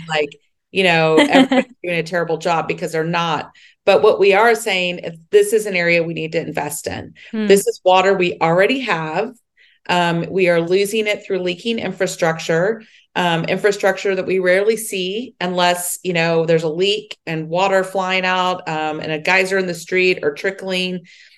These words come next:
Speaker 1: Um, this, this infrastructure is expensive to fix, but water, we can no longer really afford to lose so much water um, we need to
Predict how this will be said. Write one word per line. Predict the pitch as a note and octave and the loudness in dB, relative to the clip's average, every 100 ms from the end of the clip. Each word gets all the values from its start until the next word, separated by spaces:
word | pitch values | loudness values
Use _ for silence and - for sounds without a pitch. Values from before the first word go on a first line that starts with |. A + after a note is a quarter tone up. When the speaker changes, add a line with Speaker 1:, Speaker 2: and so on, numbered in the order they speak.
| _ _ F3 | _ _ 0
Speaker 1:
Um, | F3 D#3+ D3+ C#3+ - _ _ F3+ | 2 2 2 -2 -10 _ _ 2
this, | G3 G3 - - _ _ | 2 2 -6 -12 _ _
this | F3+ E3 | -8 -4
infrastructure | - A3+ A3 A3 G3+ G#3+ | 0 4 4 4 2 0
is | F3+ | -2
expensive | E3 - F#3+ G3 A3+ | -8 -4 -4 0 -2
to | F#3 | -2
fix, | E3 F#3 A#3 - - | -2 2 2 0 -6
but | - F#3 F3 | 0 0 2
water, | G3+ A3+ B3+ C4+ B3+ - _ _ _ _ _ - | 2 2 2 2 0 -4 _ _ _ _ _ -8
we | A#3 | -8
can | A#3+ B3 | -4 -4
no | A3+ A3+ | -2 -2
longer | A#3 A#3 A3+ G3 | -2 -2 -4 -4
really | F#3+ G3 F#3+ - | -4 -2 -4 -6
afford | E3+ G3 F#3+ F#3 F#3 | -8 -2 0 0 -4
to | F#3 | -10
lose | E3 F3 F#3 F#3 - | -4 0 2 0 -2
so | E3+ | -4
much | E3+ D#3+ - | -4 -8 -4
water | D#3+ D#3 G#3 B3 C4 _ _ _ _ - | -2 2 2 2 -2 _ _ _ _ -2
um, | F#3 E3+ E3 E3 F3 | 0 0 0 -2 -4
we | F#3+ | -2
need | G3+ G3+ G3+ | -2 -2 2
to | F#3 E3+ D#3+ | 4 4 0